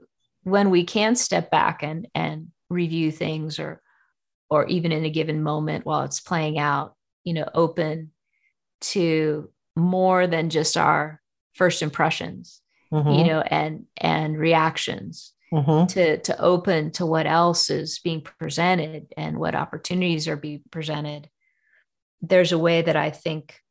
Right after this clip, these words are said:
Speaker 1: that's my own version of kind of putting a, a spin of opportunity and blessing on
Speaker 2: Yeah.
Speaker 1: things that I don't think would typically be called a gratitude practice,
Speaker 2: Mm-hmm.
Speaker 1: but,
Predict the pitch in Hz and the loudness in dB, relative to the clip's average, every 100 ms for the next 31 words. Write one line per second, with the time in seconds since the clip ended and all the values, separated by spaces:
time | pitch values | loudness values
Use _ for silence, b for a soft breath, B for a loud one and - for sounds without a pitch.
0 | _ _ _ _ _ _ _ _ _ _ | _ _ _ _ _ _ _ _ _ _
1 | _ _ _ _ _ _ - 170 - 190 | _ _ _ _ _ _ -2 0 0 -2
2 | 156 - 180 190 196 175 160 151 151 151 | -4 -2 0 2 2 4 2 2 -2 -6
3 | 147 160 - 156 151 - 160 160 151 143 | -6 -6 -6 -8 -8 -6 -4 -4 -8 -12
4 | _ _ _ _ _ _ _ - 202 185 | _ _ _ _ _ _ _ -6 2 2
5 | 185 175 160 156 - - 165 151 147 156 | 4 2 -2 -6 -12 -6 -4 -2 -4 -10
6 | - _ - 156 - - 175 156 165 160 | -20 _ -4 -2 -4 -4 -4 -2 -4 -8
7 | - 147 151 156 - 156 165 - 165 156 | -6 -6 -6 -2 2 2 0 -4 -6 -6
8 | 151 143 135 151 - - - 170 - _ | -8 -4 -2 -2 -4 -8 -10 -16 -20 _
9 | 165 127 117 156 156 160 - - - 170 | 0 0 0 -6 -10 -16 -16 -10 -6 -6
10 | - b b b - 240 269 254 233 214 | -6 b b b 0 2 2 2 0 0
11 | 170 - 185 180 202 226 214 214 208 185 | -4 -2 -4 -2 -4 -4 -4 -4 0 2
12 | 196 190 190 165 165 180 208 190 202 196 | 4 2 2 2 0 -2 -6 0 0 0
13 | 208 202 - - 220 196 294 349 370 180 | -2 -4 -8 -4 0 2 4 4 4 2
14 | 175 | 0